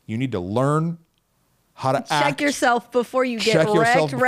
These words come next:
Speaker 1: you
Speaker 2: wrecked,
Speaker 1: wreck
Speaker 2: wrecked.
Speaker 1: yourself.
Speaker 2: <laughs>
Speaker 1: And I think from a leadership
Speaker 2: Yeah.
Speaker 1: standpoint,
Speaker 2: Sometimes we have to get checked.
Speaker 1: sometimes we gotta have backward steps.
Speaker 2: Yeah.
Speaker 1: 'Cause if you don't have a backward step, then you're what? You're a superhuman? You're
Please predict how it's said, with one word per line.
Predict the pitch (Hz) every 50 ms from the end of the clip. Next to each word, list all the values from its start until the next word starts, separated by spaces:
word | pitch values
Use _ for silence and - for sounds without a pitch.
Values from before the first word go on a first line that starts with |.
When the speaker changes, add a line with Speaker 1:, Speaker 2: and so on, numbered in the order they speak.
| - - 143
Speaker 1:
you |
Speaker 2:
wrecked, | 131
Speaker 1:
wreck | 135 143 190
Speaker 2:
wrecked. | 226
Speaker 1:
yourself. | - - - - 101 85 - - - - - 294 - - - -
Speaker 2:
<laughs> | -
Speaker 1:
And | 160 143
I | 135 127
think | - - 160 156 143
from | - 160 143
a | 127
leadership | 107 107 113 117 131 - - - -
Speaker 2:
Yeah. | -
Speaker 1:
standpoint, | - - 113 175 185 214 220 123 113 107 104 98 - - _
Speaker 2:
Sometimes | - - 208 190 165 208 196 196 190
we | 208 196
have | 190 190 185 -
to | 190 180
get | 185 185 180 - -
checked. | - - 202 196 185 - - - _ _ _ -
Speaker 1:
sometimes | - - - 123 120 - 131 123 120 98
we | 117 110
gotta | 113 110 104
have | 117 107 92
backward | 104 104 107 - - 117 -
steps. | - 139 147 151 - - -
Speaker 2:
Yeah. | 175 175 165 151 170 165
Speaker 1:
'Cause | - 160 143
if | 139 135
you | 135
don't | 104 101 - 147 151 170 165 120
have | 143 165 156
a | 147
backward | 107 92 - 127 127 139 139 - 143 117 98
step, | - - - 135 139 147 123 - - - _ _ _ _ _ _ _ _ _ _ _ _ _ _ _ _ _ _ _ _ _ _ _ _ _ _ _ _ _ -
then | 117 117 156 160 156
you're | 156 170 170 165
what? | 151 131 160 214 294 - - - 113
You're | 110 131 131 123 120
a | 113 - - _ _ _ _ _ _ -
superhuman? | - - - - - 139 156 170 - 202 196 190 - 196 208 208 214 247 269 285
You're | 220 151 135 139 131 -